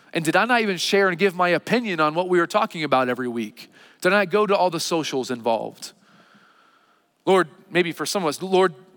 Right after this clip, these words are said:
did I, did I not grow up in a Christian home? Did I not receive all of your teaching from my parents? Did they not raise me this way? And I, I know all the stuff.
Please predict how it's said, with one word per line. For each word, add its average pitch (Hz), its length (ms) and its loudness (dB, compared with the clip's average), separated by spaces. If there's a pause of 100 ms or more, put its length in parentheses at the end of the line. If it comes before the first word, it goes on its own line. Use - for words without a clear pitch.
(100)
did 160 160 2
I, 208 420 2 (520)
did 180 120 2
I 285 140 4
not 240 260 2
grow 156 220 2
up 190 100 -2
in 190 80 0
a 175 40 0
Christian 165 460 -2
home? 117 440 -4 (1200)
Did 185 120 2
I 240 160 4
not 202 120 -4 (140)
receive 185 720 0
all 190 320 2
of 160 140 -6 (220)
your 175 180 0
teaching 196 380 -4
from 190 220 -2
my 175 160 2
parents? 170 440 -2
Did 180 80 0
they 196 100 2
not 208 240 0
raise 180 320 0
me 156 120 -6
this 127 280 -2
way? 117 280 2
And 131 80 0
I, 151 260 0
I - 20 0
know 196 280 0
all 175 120 2
the 143 120 -4
stuff. - 520 -4